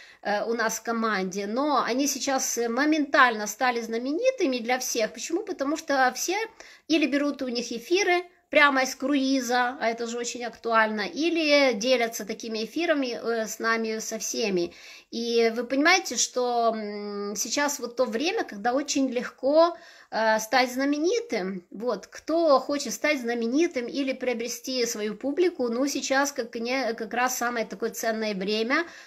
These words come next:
э, когда вы, э, один из редких будете в круизе, и у вас будут все брать, э, эфиры, интервью. Конечно же,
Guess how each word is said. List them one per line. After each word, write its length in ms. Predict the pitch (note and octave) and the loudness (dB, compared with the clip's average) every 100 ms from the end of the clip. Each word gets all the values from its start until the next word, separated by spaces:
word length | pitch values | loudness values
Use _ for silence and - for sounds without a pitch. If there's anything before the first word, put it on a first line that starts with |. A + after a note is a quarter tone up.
| - | -12
э, 80 | G#3 | -10
когда 300 | G3 G#3 A#3 | -8 -2 0
вы, 120 | A3+ A#3+ | 4 4
э, 600 | A3 G#3 - G3+ G3+ G3 | 4 2 0 0 0 0
один 300 | G#3 C4 A3+ | 0 -2 0
из 180 | G#3 G3+ | -2 -2
редких 600 | A3 A3+ A3+ - E4 - | 2 2 2 -2 -4 -4
будете 440 | G#3 A#3 A3+ A3 G3+ | -6 -6 -6 -8 -8
в 80 | |
круизе, 380 | - G3+ B3+ C#4 | -8 -6 -4 -4
и 160 | C4 A3 | -4 -4
у 60 | G#3 | -2
вас 220 | A3 G#3+ | -2 -2
будут 280 | G3 A3 A3+ | -6 -10 -8
все 200 | - G#3+ | -6 -4
брать, 380 | G3 G#3 G#3 G3+ | -2 -2 -2 -4
э, 260 | G#3+ A3+ | -2 -2
эфиры, 460 | A3+ D#4 B3 E3+ - | 0 0 2 0 -6
интервью. 500 | - G#3+ C4 C#4 C#4 | -10 -2 -2 0 0
Конечно 560 | - A3 B3+ C4+ B3 A3 | -2 -4 -2 -4 -2 -2
же, 280 | G3+ G#3+ | 0 -2